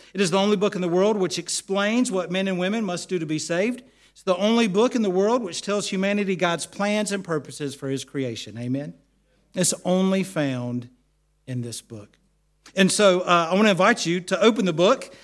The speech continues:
uh, to two Timothy chapter three. Two Timothy chapter three, and if, uh, if you have, uh, one of the, the blue church Bibles, uh, that's page eleven ninety-six.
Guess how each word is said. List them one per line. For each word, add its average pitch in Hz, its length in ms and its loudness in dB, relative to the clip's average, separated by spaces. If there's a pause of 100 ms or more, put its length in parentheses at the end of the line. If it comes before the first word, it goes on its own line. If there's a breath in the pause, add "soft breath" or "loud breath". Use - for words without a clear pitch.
(140 loud breath)
uh, 165 300 4
to 175 200 -4
two 233 260 4
Timothy 170 560 0
chapter 165 420 -2
three. 135 400 -6 (120)
Two 208 180 -2
Timothy 196 420 -4
chapter 175 360 -6
three, 180 360 -2
and 151 160 -4 (300 loud breath)
if, 175 200 -4
uh, 165 260 2
if 151 180 -6
you 185 120 -2
have, 170 400 -4
uh, 151 320 -4
one 156 160 -2
of 143 160 -2
the, 139 140 -8 (240)
the 147 60 -12
blue 180 240 0
church 196 340 -6
Bibles, 180 540 -4 (320 soft breath)
uh, 156 100 0
that's 170 240 0
page 180 240 0
eleven 170 480 0
ninety-six. 160 880 -8